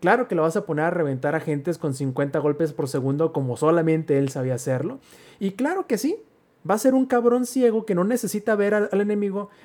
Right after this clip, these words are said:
para partirle la madre, porque si alguien va a poder hacerlo de esa manera, es obviamente Donnie Yen, porque chingada madre es Ip Man. ¿Cómo no va a poder el cabrón? Entonces, la verdad que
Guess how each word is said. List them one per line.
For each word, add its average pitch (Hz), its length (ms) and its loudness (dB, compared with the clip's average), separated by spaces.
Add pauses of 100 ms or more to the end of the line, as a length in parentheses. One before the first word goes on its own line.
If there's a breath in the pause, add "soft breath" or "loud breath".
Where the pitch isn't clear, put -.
para 180 220 2
partirle 160 400 2
la 165 100 2
madre, 175 280 4
porque 156 280 -2
si 151 160 0
alguien 196 320 4
va 165 60 2
a 160 80 -6
poder 131 240 2
hacerlo 139 320 0
de 139 60 2
esa 139 120 -6
manera, 185 460 0
es 262 260 0
obviamente 233 460 0
Donnie 196 240 -2
Yen, 190 260 0
porque 151 320 -6
chingada 254 300 -4
madre 269 220 0
es 330 100 -6
Ip 294 100 4
Man. 131 300 -2 (480)
¿Cómo 269 220 2
no 220 100 2
va 208 80 2
a 202 80 -4
poder 143 240 -2
el 120 100 -8
cabrón? 131 340 -6 (520 loud breath)
Entonces, 156 640 -2
la 160 140 0
verdad 175 320 4
que 226 300 2